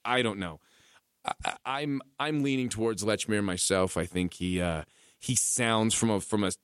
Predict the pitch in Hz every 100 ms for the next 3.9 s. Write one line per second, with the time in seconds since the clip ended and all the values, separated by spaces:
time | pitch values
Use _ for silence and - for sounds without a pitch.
0 | _ - - - 185 180 143 127 - -
1 | 131 113 - - 123 123 120 117 107 -
2 | 131 113 113 - 113 113 110 107 107 110
3 | 110 110 98 101 92 92 110 113